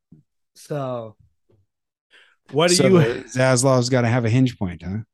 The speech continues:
Speaker 1: Yeah, he has to.
Speaker 2: And this is gonna
Speaker 1: But
Speaker 2: be the
Speaker 1: I
Speaker 2: hinge
Speaker 1: don't
Speaker 2: point.
Speaker 1: think he, I don't think,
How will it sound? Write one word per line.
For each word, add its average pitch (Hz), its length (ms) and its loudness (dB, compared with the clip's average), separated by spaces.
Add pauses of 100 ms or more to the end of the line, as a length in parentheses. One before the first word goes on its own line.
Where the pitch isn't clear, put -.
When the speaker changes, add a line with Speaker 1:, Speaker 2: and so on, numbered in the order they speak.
Speaker 1:
Yeah, 117 320 -2
he - 160 -6
has 139 300 0
to. - 100 -12
Speaker 2:
And 104 120 -2
this 101 180 -6
is 104 80 -10
gonna 107 140 -2
Speaker 1:
But 170 140 4
Speaker 2:
be 95 60 -6
the 123 60 0
Speaker 1:
I 175 40 4
Speaker 2:
hinge 214 60 4
Speaker 1:
don't 240 120 6
Speaker 2:
point. 196 100 -4
Speaker 1:
think 233 180 -2
he, 202 360 -4
I 180 120 0
don't 233 200 0
think, 233 240 -4